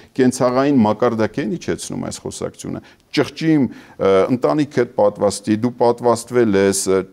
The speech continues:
այս բոլոր խոսակցությունները այնքան, ը, մեզ չզազական ու վտանգավոր են դառնում այս պահին,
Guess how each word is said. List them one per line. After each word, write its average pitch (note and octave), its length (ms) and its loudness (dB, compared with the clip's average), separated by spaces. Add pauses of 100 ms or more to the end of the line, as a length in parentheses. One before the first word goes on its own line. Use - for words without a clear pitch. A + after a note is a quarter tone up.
(160)
այս B2+ 280 -2
բոլոր C#3 380 2
խոսակցությունները A#2+ 840 -4
այնքան, C#3+ 540 -4 (360)
ը, F#2 160 -2 (160)
մեզ A2+ 320 2
չզազական G2+ 840 -2
ու F2 60 0
վտանգավոր E2 720 -2
են D#3+ 100 -4
դառնում E2 400 -2
այս E2+ 160 -10
պահին, F2 300 -10